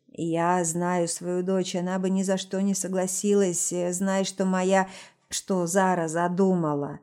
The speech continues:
Она дружила с Марком и с Делой дружила. Прошу вас, не забирайте ее у меня.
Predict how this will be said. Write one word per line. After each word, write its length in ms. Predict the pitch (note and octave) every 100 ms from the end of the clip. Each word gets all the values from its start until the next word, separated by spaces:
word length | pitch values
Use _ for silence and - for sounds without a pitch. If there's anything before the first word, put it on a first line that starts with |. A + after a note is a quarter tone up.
| _ _ _ _
Она 380 | G3 G#3+ G#3+ G#3+
дружила 500 | G#3+ G3+ G#3 G#3 G3
с 120 | -
Марком 520 | G3 G3 G3 F3 F3
и 180 | - G3
с 80 | F3+
Делой 380 | F#3 F3+ F#3
дружила. 680 | F3 F#3 F3+ F3+ F3+ F3 E3+ - - _
Прошу 480 | - E3+ - G#3+ G#3
вас, 420 | F#3+ E3 - -
не 280 | F#3 F3+ E3+
забирайте 800 | F3 F3+ F3+ F#3 F#3 F#3 F3+ E3+
ее 280 | D3+ D3+ D#3
у 100 | D#3
меня. 480 | D3+ D3 D3 B2+